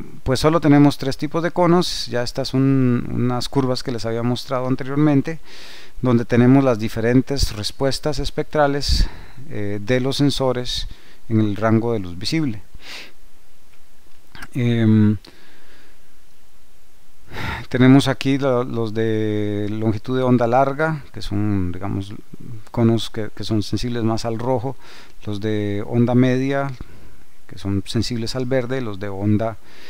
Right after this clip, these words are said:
em, eh, corta, digamos, que s-, que son los sensibles a azul. Estas niveles están normalizados.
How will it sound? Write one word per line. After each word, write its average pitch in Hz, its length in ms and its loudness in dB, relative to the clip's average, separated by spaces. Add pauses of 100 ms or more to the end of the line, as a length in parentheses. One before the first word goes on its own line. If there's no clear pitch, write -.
(360)
em, 98 600 2 (1300)
eh, 82 220 -6 (100)
corta, 135 420 0
digamos, 110 420 -4
que - 100 -6
s-, - 120 -8 (140)
que 104 120 -6
son 104 120 0
los 104 100 -2
sensibles 113 420 -2
a 127 40 -6
azul. 120 300 -2 (500)
Estas - 1500 4 (180)
niveles 120 500 2
están 120 280 2
normalizados. 143 840 0